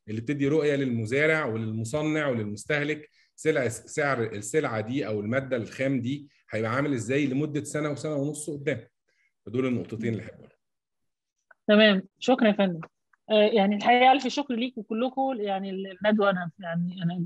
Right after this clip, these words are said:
Speaker 2: كانت رائعة ومفيدة جدًا جدًا. آه، بشكر جدًا جدًا ال-، الخبراء المعقبين بتوعنا إنهم ادونا يعني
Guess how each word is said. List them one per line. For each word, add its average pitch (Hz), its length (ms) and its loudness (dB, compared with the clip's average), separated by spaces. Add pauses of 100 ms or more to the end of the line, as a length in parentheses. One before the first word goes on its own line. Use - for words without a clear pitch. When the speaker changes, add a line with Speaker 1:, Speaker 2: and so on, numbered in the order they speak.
Speaker 2:
كانت 175 160 0 (180)
رائعة 208 500 8
ومفيدة 185 400 0
جدًا 202 300 0
جدًا. 202 540 0 (640)
آه، 190 280 2
بشكر 202 480 0
جدًا 196 340 -4
جدًا 196 360 -4 (180)
ال-، 190 220 -4
الخبراء 196 640 4
المعقبين 175 880 -2
بتوعنا 202 380 2
إنهم 196 280 -2
ادونا 185 520 0
يعني 175 420 -10